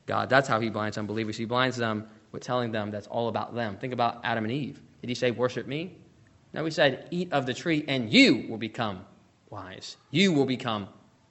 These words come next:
God." That's the devil. He's a slanderer. He builds, he builds you up and says, "Eat, drink, and be merry, for tomorrow we die." So we cannot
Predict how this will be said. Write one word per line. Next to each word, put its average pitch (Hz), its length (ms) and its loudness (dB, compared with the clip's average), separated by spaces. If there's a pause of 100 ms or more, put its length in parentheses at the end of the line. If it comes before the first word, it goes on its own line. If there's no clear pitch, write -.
(100)
God." 95 280 -8 (300)
That's 135 120 -10
the 120 60 -4
devil. 117 220 0
He's 110 120 -4
a 104 40 -8
slanderer. 110 380 -2
He 113 80 -4
builds, 127 280 0 (180)
he 139 100 -2
builds 139 240 6
you 147 140 8
up 143 80 6
and 127 100 -2
says, 127 260 2 (140)
"Eat, 147 240 -2
drink, 135 240 0
and 113 60 -6
be 113 80 -4
merry, 113 320 -2 (680)
for 107 100 -12
tomorrow 107 340 -4
we 101 100 -6
die." 98 300 -6 (1120)
So 160 100 4
we 170 80 8
cannot 190 260 10